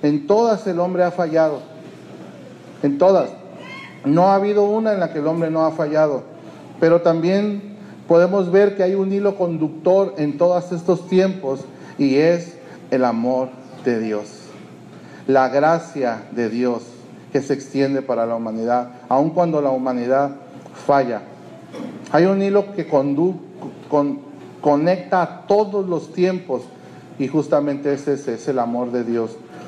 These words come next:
para con nosotros, que aunque el hombre falló, Dios siguió permaneciendo fiel a su determinación de amar a la humanidad a pesar de todos los pesares.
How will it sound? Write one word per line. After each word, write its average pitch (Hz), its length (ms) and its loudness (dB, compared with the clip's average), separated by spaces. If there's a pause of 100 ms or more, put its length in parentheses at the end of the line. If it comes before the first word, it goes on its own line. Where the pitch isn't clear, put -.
(280)
para - 220 4
con 117 140 -6
nosotros, 123 460 -2
que 156 100 2
aunque 151 240 0
el 151 80 2
hombre 190 260 4
falló, 180 520 2 (340)
Dios 165 180 6
siguió 175 640 0 (320)
permaneciendo 160 720 2
fiel 170 500 0 (920)
a 147 80 2
su 160 180 0
determinación 151 1040 0
de 160 80 2
amar 143 560 0
a 131 60 -2
la 127 100 0
humanidad 117 580 -2
a 127 200 -6
pesar 135 480 -2 (380)
de 117 100 -2
todos 113 280 -2
los 85 120 -6
pesares. 107 500 -6